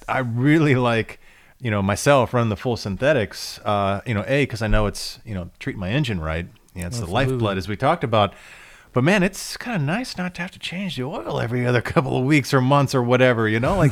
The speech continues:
Speaker 2: <laughs>
Speaker 1: you can get kinda lazy and just go about your business and drive and have fun and, and, and hammer on it at the same time 'cause you know it's good stuff. But, you know, everybody's got their blend that they like. So whether it's conventional or,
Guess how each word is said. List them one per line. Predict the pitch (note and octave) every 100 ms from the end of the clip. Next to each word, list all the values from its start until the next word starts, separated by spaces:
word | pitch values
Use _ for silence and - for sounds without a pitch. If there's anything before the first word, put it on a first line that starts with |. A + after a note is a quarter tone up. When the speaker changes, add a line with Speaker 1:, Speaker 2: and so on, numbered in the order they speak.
| -
Speaker 2:
<laughs> | C#3 A2+ A#2+
Speaker 1:
you | A#2
can | A#3+
get | A#3 G#3+ G3+
kinda | G3+ G3+ F#3
lazy | F3+ C4 G#3+ D3
and | C3
just | G3+ F#3+
go | F3+ F3
about | E3+ E3
your | D#3
business | C3 D#3+ F3+ C#3
and | B2+ G#2
drive | A#2 D3
and | B2
have | B2 A#2
fun | - B2 C#3+
and, | G#2+ G2+
and, | G#2 G2 F#2+
and | G2+ F2+
hammer | C3 D3+ G#3 G#2
on | F#2
it |
at | F#2
the | -
same | A2+ G2+
time | C3 B2 A#2
'cause | F#2+
you | F#2+
know | G2
it's | F2
good | - F#2+ -
stuff. | - A#2+ B2 -
But, | D2 - - - - - -
you |
know, | B2
everybody's | C#3+ E3+ F3+
got | F#3+ F3
their | E3+
blend | C3+ E3+ G#3+
that | D3
they | A#2+ A2
like. | G2+ E2+
So | -
whether | A2+ A2+
it's | G2+
conventional | A#2 G#2+ B2 - C#3 C3
or, | B2 G#2+